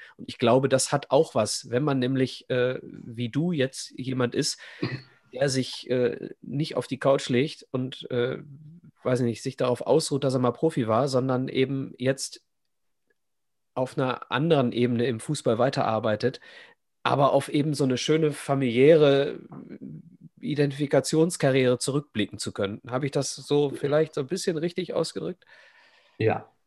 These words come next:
Speaker 2: also das hast du genau richtig gesehen. Also ich wohne jetzt immer noch in, ja, ich fühle mich halt hier, ich bin halt ein zugereister Bochumer.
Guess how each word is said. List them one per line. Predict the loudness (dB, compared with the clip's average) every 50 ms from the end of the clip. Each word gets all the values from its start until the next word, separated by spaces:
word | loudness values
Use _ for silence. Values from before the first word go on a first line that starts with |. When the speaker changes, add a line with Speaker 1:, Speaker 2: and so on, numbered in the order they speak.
| _ _ _ _
Speaker 2:
also | _ -4 -2 0 0 2 0 0 0 -4 -8 -14 -14 -12
das | -12 -6 -2 -2
hast | -2 -2 -2
du | 0
genau | 0 0 2 2 4 4 4 4
richtig | 2 0 -2 -2 -6 -8 -6
gesehen. | -6 -6 -6 -4 -4 -4 -4 -4
Also | -4 -4 -4
ich | -4 -6 -4 0 2
wohne | 2 2 2
jetzt | 2 2
immer | 4 6 6 8
noch | 8 6 4 2
in, | 0 0 0 0 2 2 0 0 -2 -2 -2
ja, | 0 0 0 0 -2 -6 -8 -8
ich | -8 -8 -10 -12 -16 -6
fühle | -4 -2 0
mich | 0 0 0
halt | -2 -2 0
hier, | 0 0 0 0
ich | -2 -4 -4
bin | -2 0 2 2
halt | 2 0 0 -2 -4 -8
ein | -8 -8 -8
zugereister | -6 -4 -2 2 4 4 4 4 4 2 2 0 -2 -2
Bochumer. | 0 2 0 0 2 4 4 4 4 2 0 -2 -6